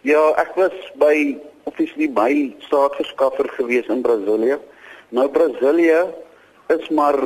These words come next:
die kenners op die gebied van gras. Ehm, hoekom? Omdat hulle soveel beeste het, het hulle gaan soek na grasse reg oor die wêreld en hulle het die grasse geïdentifieer, geïdentifiseer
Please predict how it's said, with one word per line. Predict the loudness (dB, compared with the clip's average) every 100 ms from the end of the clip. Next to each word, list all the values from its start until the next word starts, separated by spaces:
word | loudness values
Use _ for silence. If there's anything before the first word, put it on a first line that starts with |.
| -6 -14 _
die | -8 -8
kenners | -2 0 2 0 -2 -8
op | -8 -8
die | -8
gebied | -6 -4 -4 -8 -8
van | -8 -6
gras. | -2 -2 -2 -12 -20 _ _ _ -20 _ _ -20 -20 _ _ -6
Ehm, | -6 -4
hoekom? | -6 0 0 -2 -8 -20 _ -20 -20 _ _
Omdat | -4 0 0 2
hulle | 2 2 0
soveel | -4 -2 -2
beeste | 0 0 0 -4
het, | -8 -8 -20 _ -6
het | 0
hulle | 2 2
gaan | 0 -6 -6
soek | -6 -4
na | -2 -4
grasse | -2 -2 -2 -2 -4 -4 -16 -18 -14
reg | -6 -2 -2 -2
oor | -2 -2
die | -2
wêreld | -2 -2 -4 -10 -20 _ _ -20 -20 -10
en | -4 0
hulle | 2 0
het | 0
die | -4
grasse | -2 0 0 0 0 0 -4 -20 -20 _ -4
geïdentifieer, | 0 0 0 -2 -4 -4 0 2 0 -2 -14 -20 -14 -6
geïdentifiseer | -2 -2 -2 -4 -8 -14 -12 -4 -2 -2